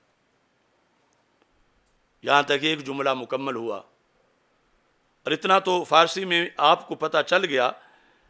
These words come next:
हज़रत उमर का नाम भी आया है रदी अल्लाह ताला अन्हु, हज़रत उम्मे कुलसूम रदी अल्लाह ताला अन्हा का भी नाम आया है,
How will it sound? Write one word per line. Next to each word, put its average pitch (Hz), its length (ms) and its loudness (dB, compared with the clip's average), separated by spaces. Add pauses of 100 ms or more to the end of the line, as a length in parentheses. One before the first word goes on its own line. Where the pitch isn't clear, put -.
(120)
हज़रत 143 160 -2
उमर 175 220 2
का 180 160 2
नाम 180 220 2
भी 196 120 -2
आया 175 220 4
है 165 140 -4 (600)
रदी 151 220 0
अल्लाह 143 240 4
ताला 127 220 -2
अन्हु, 131 140 -4
हज़रत 143 180 -4
उम्मे 180 180 0
कुलसूम 208 480 -4
रदी 156 200 -2
अल्लाह 156 340 4
ताला 139 240 -2
अन्हा 127 300 -2
का 165 120 -4
भी 190 120 -6
नाम 180 200 0
आया 135 160 4
है, 120 100 -6